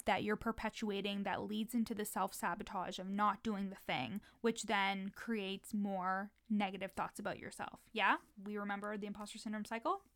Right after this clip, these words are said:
So I always mean for these episodes to be shorter, but sometimes I just get on a rant and a ramble and I need to say it. But this is just a really good lesson for you to know that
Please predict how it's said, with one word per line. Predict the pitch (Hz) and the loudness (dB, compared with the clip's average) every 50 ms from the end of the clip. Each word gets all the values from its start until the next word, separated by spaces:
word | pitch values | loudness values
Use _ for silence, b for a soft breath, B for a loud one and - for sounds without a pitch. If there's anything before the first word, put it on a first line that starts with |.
| _ _ | _ _
So | - - - 311 254 208 | -6 4 8 10 12 12
I | - 220 - | 12 10 10
always | - - 240 262 320 381 359 359 | 12 10 10 10 8 6 6 6
mean | 247 240 240 247 247 240 | 6 8 8 8 8 6
for | 233 - 233 214 | 4 2 0 0
these | 208 208 - | 0 2 2
episodes | 208 208 226 208 226 208 202 180 - | 2 2 2 0 0 -2 -2 -2 -2
to | - | -4
be | 185 208 202 185 | -2 -2 -4 -4
shorter, | - - 214 202 202 202 196 | -2 0 0 0 0 2 0
but | 196 190 - | 0 0 0
sometimes | - 240 233 240 277 277 269 262 | 2 2 4 4 4 4 6 4
I | 240 226 | 2 2
just | 214 214 - - - - - | 0 -4 -6 -8 -12 -6 -2
get | 214 208 214 | 0 2 4
on | 214 214 214 208 - - - | 6 6 4 4 2 -2 -4
a | - 202 208 | -2 0 2
rant | 208 202 208 214 - | 4 4 4 2 2
and | 220 214 208 | 0 -2 0
a | |
ramble | 190 196 180 190 196 196 202 202 202 | 0 0 -2 -2 -2 -2 -2 -2 -2
and | 202 202 | -2 -2
I | 196 | -2
need | 196 190 190 196 | -4 -4 -6 -6
to | - 214 | -6 -6
say | - - - 254 254 | -4 -2 0 0 2
it. | - - - - | 0 0 0 4
But | - 214 208 202 220 - B B B B B B B B B B B B B - | 8 8 10 8 8 4 B B B B B B B B B B B B B -2
this | 277 277 277 | -2 0 0
is | 320 302 | 0 0
just | 349 - | 2 4
a | - 330 | 4 4
really | 262 208 220 233 233 240 254 262 | 4 4 4 4 4 6 6 4
good | 240 196 - 226 226 220 | 4 4 2 2 2 2
lesson | 214 214 202 196 196 - 247 233 233 | 2 2 2 2 2 2 2 2 2
for | 233 - 254 247 | 2 2 2 4
you | 240 233 247 254 247 | 4 4 4 4 2
to | - - 277 | 2 2 2
know | 220 202 196 190 196 196 220 262 311 359 339 - | 2 4 2 2 4 4 4 4 4 2 2 0
that | 220 202 196 214 208 202 196 202 - - _ - - | -2 2 6 8 8 8 8 6 4 0 _ -10 -10